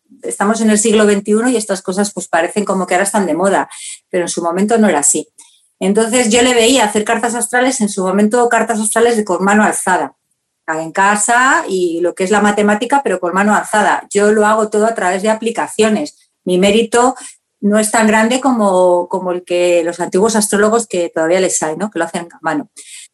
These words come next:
Entonces yo le veía hacerlas y hacía las de sus hijos, también hacía la de sus empleados, hacía la de la familia, etcétera. Y era un conocedor grande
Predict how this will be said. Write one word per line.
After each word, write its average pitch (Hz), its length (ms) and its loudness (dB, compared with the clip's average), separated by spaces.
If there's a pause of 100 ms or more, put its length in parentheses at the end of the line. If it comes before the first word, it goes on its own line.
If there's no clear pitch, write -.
(260)
Entonces 208 360 2
yo 254 120 4
le 269 120 4
veía 254 340 2
hacerlas 262 580 0
y 190 160 2
hacía 208 280 0
las 208 300 0
de 175 640 0
sus 185 260 -4
hijos, 262 500 2
también 185 260 -2
hacía 185 240 -2
la 180 100 2
de 175 100 0
sus 180 200 -6
empleados, 233 800 2
hacía 180 280 -2
la 180 80 2
de 175 80 0
la 165 120 -2
familia, 196 500 0
etcétera. 208 560 -2 (520)
Y 202 440 0 (340)
era 240 320 2
un 247 340 2
conocedor 214 800 2 (220)
grande 233 640 -2